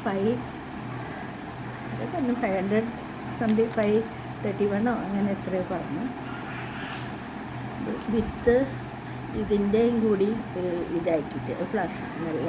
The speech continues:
ബോട്ടിലുള്ള എനിക്ക് ഇഷ്ടമായി. ഇത് വേറെ എന്തൊക്കെ വിശേഷം? സുഖമാണ് എല്ലാവർക്കും. ഇതെൻ്റെ ഫാദറിൻ്റെ അമ്മ ചോദിക്കുന്ന ഒരു ചോദ്യമാണ്.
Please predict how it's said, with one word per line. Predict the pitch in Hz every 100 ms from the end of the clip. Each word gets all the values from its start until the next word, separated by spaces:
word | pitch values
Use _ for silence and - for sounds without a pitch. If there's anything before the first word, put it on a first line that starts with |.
| 175
ബോട്ടിലുള്ള | 180 - 147 156 156 156
എനിക്ക് | 147 - 165
ഇഷ്ടമായി. | 131 120 - 131 - - 127 123 - - - - - - - - - - - - - - - - - - - - - 208
ഇത് | 170 202 214 - - - - - - -
വേറെ | 202 160 135 185
എന്തൊക്കെ | 220 208 214 - 247 254
വിശേഷം? | 226 - 180 165 - 214 233 240 233 -
സുഖമാണ് | 190 160 185 - 208 226 208
എല്ലാവർക്കും. | 214 - 214 214 - - - - - - - - 240 - 220
ഇതെൻ്റെ | 220 240 233 208 202 220 285 - - - - - - - - - - - -
ഫാദറിൻ്റെ | 190 190 190 202 208 214 214
അമ്മ | 180 196 214 - - -
ചോദിക്കുന്ന | 185 165 180 175 175
ഒരു | 175 -
ചോദ്യമാണ്. | 170 160 165 156 185